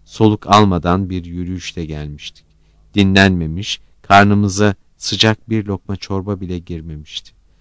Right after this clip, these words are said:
Dağın tepesine çıkıp oradan aşağıya, Sarıkamış'a inecek, Rusların elinden kasabayı alacaktık. Dağa çıkarken sağdan Rus ordusuna kurşun yağmurları da yağıyordu üzerimize.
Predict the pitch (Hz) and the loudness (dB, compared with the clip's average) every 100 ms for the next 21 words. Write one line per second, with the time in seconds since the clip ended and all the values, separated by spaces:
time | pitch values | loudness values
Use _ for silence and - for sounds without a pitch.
0 | _ _ _ 104 101 101 - 95 98 - | _ _ _ 6 8 6 0 -6 -4 -4
1 | 101 92 - - 104 _ 98 95 87 82 | -6 -6 -8 -10 -16 _ -10 -8 -8 -8
2 | 78 - 73 71 76 - _ _ - 101 | -6 -6 -6 -10 -10 -14 _ _ -8 -6
3 | 92 - 82 78 80 76 76 - 107 - | -6 -8 -8 -6 -8 -6 -6 -4 -4 -6
4 | _ _ - 98 - 104 110 90 87 82 | _ _ -12 -4 2 4 4 0 -2 0
5 | 85 101 - 92 - 82 87 87 80 76 | 0 0 -6 -8 -6 -4 -2 -2 -4 -6
6 | 69 71 _ _ _ _ _ _ 90 87 | -10 -12 _ _ _ _ _ _ 4 6
7 | - - 92 98 139 117 85 _ _ - | 4 0 0 0 -2 -4 -6 _ _ 4
8 | 107 101 107 104 107 - 98 98 90 - | 6 8 6 4 0 -2 0 0 -4 -10
9 | 113 143 110 _ 98 - 104 95 85 82 | -2 0 0 _ -2 -2 0 0 2 2
10 | 87 87 87 90 87 82 80 78 76 69 | -2 -4 -6 -4 -6 -4 -4 -4 -6 -10
11 | - 67 65 62 65 - | -14 -18 -16 -16 -18 -20